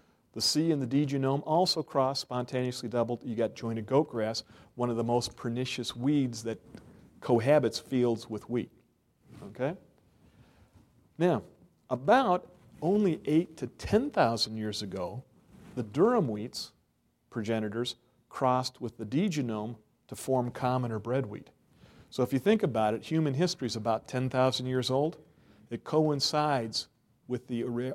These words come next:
origin of bread wheat. And I'm not saying that history started because we had bread wheat, don't get me wrong. But just to put it as a time marker, that it's only about ten thousand years old.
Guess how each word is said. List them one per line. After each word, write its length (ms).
origin 580
of 220
bread 240
wheat. 160
And 80
I'm 80
not 180
saying 380
that 120
history 320
started 320
because 280
we 140
had 180
bread 200
wheat, 180
don't 120
get 140
me 80
wrong. 260
But 120
just 200
to 60
put 180
it 100
as 120
a 60
time 340
marker, 320
that 80
it's 140
only 260
about 300
ten 240
thousand 360
years 200
old. 300